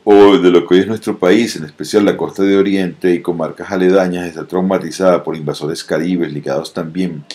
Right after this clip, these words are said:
con las Antillas. Se sufre desde aproximadamente una centuria antes de mil cuatrocientos noventa y ocho.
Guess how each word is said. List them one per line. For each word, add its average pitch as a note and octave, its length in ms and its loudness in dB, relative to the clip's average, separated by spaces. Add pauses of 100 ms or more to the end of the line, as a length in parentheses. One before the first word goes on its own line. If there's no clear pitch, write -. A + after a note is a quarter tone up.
(300)
con F#2 120 -4
las F2+ 160 -2
Antillas. D#2+ 640 -4
Se D#2 80 -12
sufre F#2 480 0
desde F2 120 -4
aproximadamente E2+ 800 -4
una F2+ 120 -4
centuria F2 600 -2
antes D2 260 -10
de F2+ 100 -2
mil D#2 180 -6
cuatrocientos E2+ 360 -6
noventa D#2 120 -2
y D2 40 0
ocho. E2 340 -4